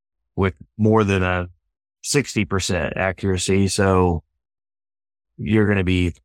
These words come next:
fifty or less. So at that point, lock the interest rate. And then if rates go down enough, you're gonna get another chance. I-, if rates go down a quarter or more,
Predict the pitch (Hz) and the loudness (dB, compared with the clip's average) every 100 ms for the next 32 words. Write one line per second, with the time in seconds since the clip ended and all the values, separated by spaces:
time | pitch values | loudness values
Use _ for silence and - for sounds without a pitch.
0 | _ - 113 - 101 87 87 98 80 - | _ -2 -2 2 2 2 2 2 0 -4
1 | - 87 90 87 135 113 - 120 95 - | -4 0 0 0 -2 -4 0 0 0 -4
2 | - _ _ _ _ _ 95 98 117 151 | -14 _ _ _ _ _ -8 0 2 0
3 | - 120 117 113 107 - 90 90 82 80 | -2 0 0 0 -2 -2 0 0 2 -2
4 | - _ - 98 95 92 92 - 101 127 | -6 _ -2 2 2 2 -2 -4 -4 0
5 | 151 - - 113 101 104 98 85 85 92 | 0 0 -2 0 2 2 2 2 2 0
6 | 98 - - 90 123 120 110 104 95 107 | -4 -10 -10 -4 -2 0 0 0 0 -2
7 | 90 90 87 87 85 - 92 87 87 - | 0 0 0 0 -2 -2 -2 0 -2 -4
8 | - - _ - - - - 98 - - | -8 -10 _ -6 -4 -4 -4 -6 -6 -2
9 | 120 117 - 113 104 104 95 - 113 113 | 0 0 0 0 2 0 -2 -4 0 2
10 | 107 92 80 95 90 95 95 98 101 | 2 2 0 0 0 2 2 0 -4